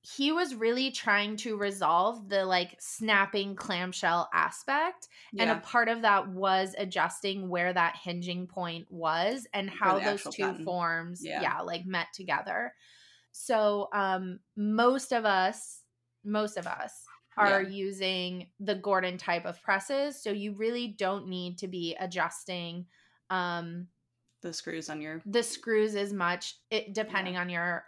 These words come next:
Speaker 1: level of packing. Um, but you will probably need to add, like, maybe a little more packing at the top.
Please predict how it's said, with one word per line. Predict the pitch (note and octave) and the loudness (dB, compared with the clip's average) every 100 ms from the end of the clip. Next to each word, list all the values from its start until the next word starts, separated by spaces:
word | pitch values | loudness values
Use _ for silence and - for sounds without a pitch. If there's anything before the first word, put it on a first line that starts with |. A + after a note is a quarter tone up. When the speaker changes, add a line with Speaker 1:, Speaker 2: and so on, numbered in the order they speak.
| - | -12
Speaker 1:
level | F3+ F#3+ F3+ E3 | -2 0 2 2
of | E3+ | 0
packing. | - D#3+ E3 G#3+ A#3+ C4+ D4 - - - - _ | 4 4 4 -2 -6 -6 -10 -16 -20 -20 -20 _
Um, | G3+ F#3+ F3+ F3+ F3+ - _ _ _ _ _ _ _ - | -2 0 0 -4 -8 -12 _ _ _ _ _ _ _ -8
but | F3+ A3 F#3 F3+ F3 _ | -4 2 4 2 -2 _
you | G3+ F#3+ G3+ | -10 -6 -4
will | F#3+ G3 F3+ | -2 0 0
probably | F3 F#3 F3 E3+ F3+ E3+ | 0 2 2 0 -4 -4
need | E3+ E3+ E3+ | -6 -8 -8
to | - | -4
add, | E3+ D#3 D#3+ | 2 2 2
like, | E3 D#3 | -2 -4
maybe | G3 F3+ E3+ F3 | -6 -4 -2 -2
a | E3 | -4
little | E3 E3 | -2 -2
more | E3 D#3+ E3 | -4 -6 -4
packing | - D#3+ - E3+ E3 | 0 0 0 -4 -4
at | - E3 - | -2 -2 -2
the | |
top. | D#3+ - - - | -4 0 2 0